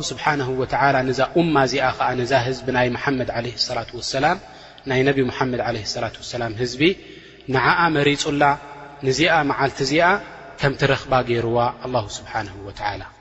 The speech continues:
ንሱ ኸዓ እዛ መዓልቲ እዚኣ፣ እዛ የውም ልጅምዓ እዚኣ ህዝቢ ናይ ነቢና መሓመድ ዓለይሂ ሰላቱ ወሰላም ረኺቦማ፣ ኣብታ መዓልቲ እቲኣ ኸዓ እንታይ ይገብሩ ማለት እዮም? ናብ ረቢ ስብሓንሁ ወተዓላ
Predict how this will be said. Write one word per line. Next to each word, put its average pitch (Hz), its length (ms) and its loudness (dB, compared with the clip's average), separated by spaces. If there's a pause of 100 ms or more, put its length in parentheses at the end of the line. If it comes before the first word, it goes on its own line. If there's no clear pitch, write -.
(380)
ንሱ 131 240 -4
ኸዓ 147 200 4
እዛ 139 180 2
መዓልቲ 127 300 -2
እዚኣ፣ 135 200 0
እዛ 127 160 2
የውም 127 240 2
ልጅምዓ 113 360 -4
እዚኣ 123 220 0 (540)
ህዝቢ 131 340 0 (240)
ናይ 131 180 -2 (140)
ነቢና 131 380 0
መሓመድ 120 340 -6
ዓለይሂ 110 260 -6
ሰላቱ 113 320 -4
ወሰላም 135 360 2 (400)
ረኺቦማ፣ 143 540 2 (460)
ኣብታ - 260 -2
መዓልቲ 123 280 -4
እቲኣ 123 220 -4
ኸዓ 127 180 -2
እንታይ 123 240 -2
ይገብሩ 117 280 -2
ማለት 123 240 2
እዮም? 151 140 2 (340)
ናብ 131 220 2
ረቢ 117 200 0
ስብሓንሁ 113 440 -8
ወተዓላ 110 340 -4